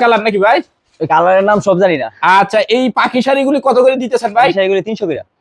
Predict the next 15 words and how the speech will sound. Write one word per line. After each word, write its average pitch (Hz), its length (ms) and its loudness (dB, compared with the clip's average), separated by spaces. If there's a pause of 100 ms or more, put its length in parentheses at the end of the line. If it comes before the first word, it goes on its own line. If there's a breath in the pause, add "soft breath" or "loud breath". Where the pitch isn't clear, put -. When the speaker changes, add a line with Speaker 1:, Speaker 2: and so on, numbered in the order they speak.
(380)
Speaker 1:
মাত্র 220 240 0 (100)
তিনশো 294 240 4
টাকা? 202 240 2 (180)
Speaker 2:
হ্যাঁ। 117 160 -16 (400)
Speaker 1:
আচ্ছা, 165 400 0
এই 190 380 2
যে 175 100 2
দেখেন, 151 200 -2 (100)
চমৎকার 190 560 0
কালেকশন 180 340 0
Speaker 2:
এই 156 40 0
যে 156 60 2
Speaker 1:
থাকবে। 196 160 2
Speaker 2:
আরেকটা। 247 200 -2 (200)
Speaker 1:
মাত্র 208 360 -2